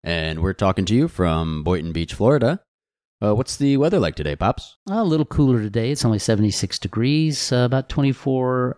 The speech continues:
Speaker 2: uh, Celsius. And the winds are light today, though. So that's, uh, about,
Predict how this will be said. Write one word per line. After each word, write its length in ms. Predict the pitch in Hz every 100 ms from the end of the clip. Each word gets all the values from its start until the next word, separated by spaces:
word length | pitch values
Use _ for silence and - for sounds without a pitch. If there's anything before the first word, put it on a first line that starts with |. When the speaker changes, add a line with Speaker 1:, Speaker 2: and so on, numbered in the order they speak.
| -
Speaker 2:
uh, 360 | 120 117 113
Celsius. 760 | 113 - 110 - 151 175 - -
And 400 | 139 127 123 127
the 60 | 123
winds 340 | 127 196 160
are 80 | 110
light 300 | 95 90 -
today, 280 | - 90 87
though. 300 | 90 90 135
So 260 | - 117
that's, 320 | 107 107 - 139
uh, 60 |
about, 300 | 135 131 135